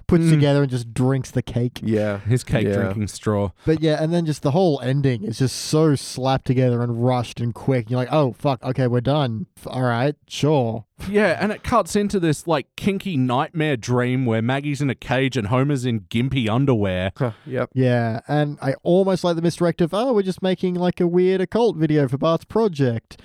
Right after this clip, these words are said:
Speaker 2: Yeah.
Speaker 1: Marge is like, "Oh, I'm really sorry I accused you." And, like, Becky's like, "Oh, no, I totally was gonna murder you and disassemble your
Speaker 3: <laughs>
Speaker 1: corpse and bury you in the woods, dissolving in lime until your bones
Speaker 3: Yeah.
Speaker 1: were eaten by wild animals."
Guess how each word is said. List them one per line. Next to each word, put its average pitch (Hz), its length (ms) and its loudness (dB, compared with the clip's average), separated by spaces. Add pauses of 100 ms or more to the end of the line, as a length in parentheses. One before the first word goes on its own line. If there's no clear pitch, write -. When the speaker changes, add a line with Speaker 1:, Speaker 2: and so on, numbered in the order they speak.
(140)
Speaker 2:
Yeah. 143 420 2
Speaker 1:
Marge 139 260 0
is 127 80 -6
like, 147 80 0
"Oh, 196 140 2
I'm 170 80 0
really 170 160 0
sorry 139 400 2
I 131 80 2
accused 135 360 0
you." 143 40 -4
And, 135 80 -4
like, 127 100 -2
Becky's 139 200 0
like, 147 100 2
"Oh, 175 100 2
no, 160 140 2
I 143 80 2
totally 160 260 0
was 135 240 2
gonna 139 140 0
murder 131 380 2
you 131 160 4
and 127 100 0
disassemble 151 500 2
your 143 200 2
Speaker 3:
<laughs> - 20 0
Speaker 1:
corpse 143 400 0
and 131 80 -2 (240)
bury 165 320 2
you 160 100 4
in 156 80 2
the 147 100 0
woods, 135 360 0
dissolving 139 480 0
in 135 100 -2
lime 131 460 0
until 135 180 0
your 131 120 2
bones 120 400 4
Speaker 3:
Yeah. - 20 -2
Speaker 1:
were 147 180 2
eaten 151 300 0
by 135 180 2
wild 131 340 0
animals." 127 360 -2